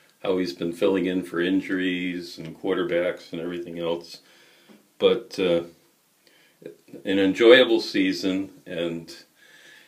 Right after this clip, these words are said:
after the Bills game, we'll get Brady back, and I think we got a shot at it this year.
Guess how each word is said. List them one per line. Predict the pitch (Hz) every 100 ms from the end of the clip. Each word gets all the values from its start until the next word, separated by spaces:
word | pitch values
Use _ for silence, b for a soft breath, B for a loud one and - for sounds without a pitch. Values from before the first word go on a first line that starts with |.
| b
after | 107 104 - 113
the | 101
Bills | - 113 117 113
game, | 113 107 104
we'll | 98 85
get | 95 -
Brady | 90 92 92
back, | 87 82 87 - -
and | 85 82 80 b b b b _ _ _ _ b b b b _ _ _ -
I |
think | - 113
we | 113
got | 101 101
a |
shot | - 98 98
at | 90 85
it | 87 87
this | 85 -
year. | 82 82